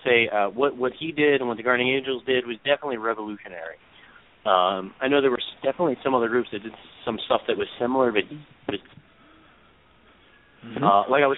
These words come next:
Speaker 1: saying earlier, um, you know, it was just him and a group of guys. I, th-, I think it was, it was like eight people. I, I, I don't know if I'm a hundred percent sure, but I think they called themselves, like, the Magnificent Eight. Um, they all had code names, uh, so it's really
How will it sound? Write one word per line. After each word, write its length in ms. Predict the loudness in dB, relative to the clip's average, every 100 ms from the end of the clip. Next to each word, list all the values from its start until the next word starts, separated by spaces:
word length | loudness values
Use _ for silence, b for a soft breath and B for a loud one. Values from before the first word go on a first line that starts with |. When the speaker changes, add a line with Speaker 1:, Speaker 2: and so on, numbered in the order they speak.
| -4
Speaker 1:
saying 180 | -4 -4
earlier, 460 | -4 -2 -2 -4 -4
um, 420 | -6 -4 -6 -8 -20 _
you 100 | -10 -4
know, 180 | -4
it 80 | -4
was 120 | -6 -8
just 140 | -10 -8
him 340 | 0 2 2 -4
and 100 | -4 -6
a 40 |
group 240 | -4 -4
of 80 | -2
guys. 360 | 2 2 2 -2 -10 -20 -10
I, 80 | -6
th-, 120 | -4
I 100 | -4
think 180 | -4 -6
it 60 | -8
was, 100 | -10 -14 _ _ -10
it 60 |
was 100 | -6 -2
like 120 | -2 -2
eight 140 | -8 -8 -12
people. 380 | -6 0 0 2
I, 60 | 0
I, 220 | -2 -8 -12 -20 -20 -20 -20 B B B B B -4
I 60 | 2
don't 100 | 4
know 100 | 2
if 60 | -2
I'm 80 |
a 80 | -6
hundred 140 | -8 -10
percent 260 | -4 -4 -4
sure, 140 | 0 0
but 100 | 0
I 60 |
think 160 | -2 -4
they 80 | -2
called 220 | 0 0
themselves, 380 | -2 0 -2 0
like, 180 | -4 -4
the 60 |
Magnificent 640 | -6 -4 -4 -8 -8 -10 -2
Eight. 240 | -2 -2 _ B B B B 2
Um, 300 | 4 4 0
they 80 | -2
all 120 | -2 -2
had 200 | -2 -6 -10 -4
code 280 | -2 -2
names, 420 | -4 -6 -6 -12 -16 -18 -20 -4
uh, 180 | 0 0 0
so 60 |
it's 140 | -4 2
really 240 | 2 2